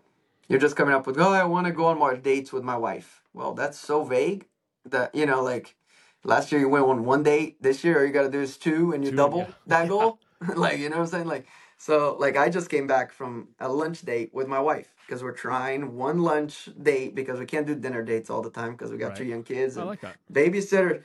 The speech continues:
Speaker 1: the babysitter game is too expensive nowadays, you know? And so just gotta, um, we gotta do it while the kids are in school. And so we've been doing date breakfasts and date lunches, um,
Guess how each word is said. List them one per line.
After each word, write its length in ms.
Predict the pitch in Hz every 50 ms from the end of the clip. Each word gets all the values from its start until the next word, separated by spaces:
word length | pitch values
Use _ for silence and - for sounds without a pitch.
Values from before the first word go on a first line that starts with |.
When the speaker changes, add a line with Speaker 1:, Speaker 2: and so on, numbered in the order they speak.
| _ _
Speaker 1:
the 100 | - 151
babysitter 500 | 147 165 196 226 370 - - 175 139 123
game 180 | 113 123 120 120
is 120 | 113 113
too 100 | - 139
expensive 500 | 143 143 - - 147 131 - - - -
nowadays, 540 | 117 113 104 104 101 98 80 - - - - _
you 120 | 147 156 151
know? 240 | 151 - - - - - - - - - _ -
And 160 | - 143 139
so 500 | - 170 160 151 151 147 143 135 135 135 - - - - _ _ -
just 200 | - 175 170 -
gotta, 340 | 202 196 185 175 165 156 - - 143
um, 280 | 151 139 139 107 - -
we 120 | 147 151
gotta 280 | 147 - - 147 139 - _ _ _ _ _ _ - 143
do 200 | 143 170 170 170
it 120 | 165 151 -
while 200 | 135 147 143 139
the 100 | 139 135
kids 280 | - - 151 135 135
are 120 | 143 135 131
in 100 | 127 127
school. 420 | - - 190 175 139 - - - -
And 140 | - -
so 160 | - 139 127 123
we've 120 | 139 143
been 120 | 143 147 143
doing 420 | 139 139 135 131 135 123 113 - - _ 139
date 240 | 135 135 135 127 -
breakfasts 460 | 139 135 135 135 - 156 143 139 -
and 120 | 131 117
date 200 | 110 127 139 -
lunches, 520 | - 147 147 147 147 - 156 151 143 143 - _ _ - - - _ _ _ - -
um, 560 | 131 120 113 110 208 196 98 95 87 - -